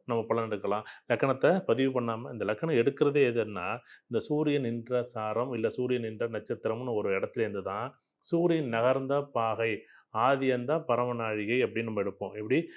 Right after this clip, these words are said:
ஒரு, இப்போ ஒரு மனி-, ஒரு பூமியில நம்ம ஒரு ஊர்ல பிறந்திருப்போம்.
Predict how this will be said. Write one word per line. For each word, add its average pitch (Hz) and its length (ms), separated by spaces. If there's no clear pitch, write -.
ஒரு, 120 180
இப்போ 107 320
ஒரு 101 140
மனி-, 113 360
ஒரு 98 240
பூமியில 127 580
நம்ம 117 260
ஒரு 107 180
ஊர்ல 135 440
பிறந்திருப்போம். 113 640